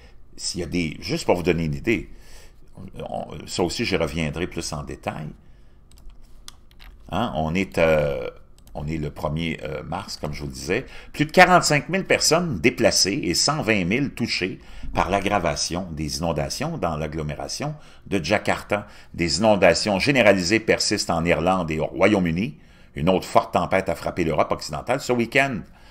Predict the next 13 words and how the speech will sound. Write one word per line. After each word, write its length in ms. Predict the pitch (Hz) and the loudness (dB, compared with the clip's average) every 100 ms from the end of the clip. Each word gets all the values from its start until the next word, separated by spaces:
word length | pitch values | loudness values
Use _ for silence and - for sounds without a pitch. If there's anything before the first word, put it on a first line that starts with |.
| - - | -20 -12
on 140 | 76 78 | -4 0
a 60 | |
les 160 | 78 73 | 0 0
fameuses 580 | - 80 78 71 65 - - | 0 -2 -2 -4 -10 -16 -10
météorites 560 | 80 82 90 76 95 - - - | -8 2 6 6 4 -2 -10 -20
qui 80 | - | -10
s-, 360 | 78 - - - | -6 -4 -6 -10
nous 180 | - 80 | -8 -6
tombent 280 | 76 98 80 | 2 2 2
partout 300 | 90 - 104 | -4 -2 -4
sur 160 | - 80 | -2 0
la 120 | 78 | 2
tête. 500 | - 156 165 - | 2 0 -2 -12